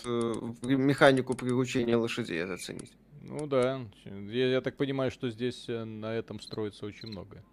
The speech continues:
Speaker 1: Да, смотрел Виталик аниме Технолайз?
Speaker 2: Нет, не смотрел. Это гаремник? Если не гаремник, то, скорее всего, не
Speaker 1: Мгм.
Speaker 2: смотрел.
Speaker 1: Вероятно.
Speaker 2: Виталий, ты же не пьешь.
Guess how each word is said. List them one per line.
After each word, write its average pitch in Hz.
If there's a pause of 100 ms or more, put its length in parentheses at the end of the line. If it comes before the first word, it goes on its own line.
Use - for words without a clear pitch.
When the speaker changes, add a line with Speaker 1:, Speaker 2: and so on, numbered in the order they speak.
Speaker 1:
Да, 117
смотрел 139
Виталик 170
аниме 147
Технолайз? 135 (440)
Speaker 2:
Нет, 107 (480)
не 87
смотрел. 98 (1040)
Это 117
гаремник? 139 (120)
Если 127
не 143
гаремник, 147
то, 123
скорее 127
всего, -
не 120
Speaker 1:
Мгм. -
Speaker 2:
смотрел. 127 (3000)
Speaker 1:
Вероятно. 139 (360)
Speaker 2:
Виталий, 170
ты 180
же 147
не 143
пьешь. 180